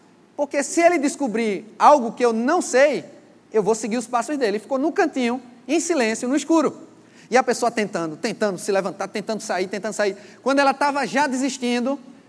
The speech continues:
o primeiro que caiu, né, do fundo já imagina, né? Do fundo lá da vala, disse: "Não adianta, você não vai conseguir."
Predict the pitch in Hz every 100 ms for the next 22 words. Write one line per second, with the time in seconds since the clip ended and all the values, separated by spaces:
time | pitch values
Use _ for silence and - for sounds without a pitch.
0 | - - - _ _ _ _ _ _ _
1 | 180 233 220 220 208 214 214 185 220 214
2 | 220 240 - - - - 160 180 - 277
3 | 233 180 - - - - - - - -
4 | - 131 196 220 202 175 160 147 214 -
5 | - - - - - - - - - -
6 | - - - - - - - - - -
7 | - - - 214 - - 320 285 277 262
8 | 214 202 175 175 180 - 120 - - _
9 | - 131 185 220 208 165 165 143 123 -
10 | - - - - 175 - 240 254 240 214
11 | 233 220 202 202 160 131